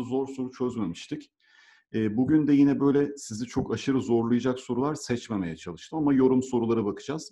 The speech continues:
Bir de sonuç itibariyle burada çemberde uzunluk bilgileri de önemli olduğu için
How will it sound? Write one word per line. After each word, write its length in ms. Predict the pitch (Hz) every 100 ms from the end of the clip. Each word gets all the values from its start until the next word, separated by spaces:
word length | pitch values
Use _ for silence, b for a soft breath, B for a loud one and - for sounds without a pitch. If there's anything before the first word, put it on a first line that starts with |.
| 196
Bir 100 | 139
de 220 | 147 - B B B B
sonuç 380 | - 131 131 131
itibariyle 600 | 131 120 131 127 127 101
burada 380 | 117 120 127 127 _ _
çemberde 580 | - - 107 110 117 110
uzunluk 520 | 127 110 120 123 127
bilgileri 440 | 117 110 117 127 127
de 40 |
önemli 400 | 110 110 117 120
olduğu 300 | 123 135 139
için 400 | 185 - 127 143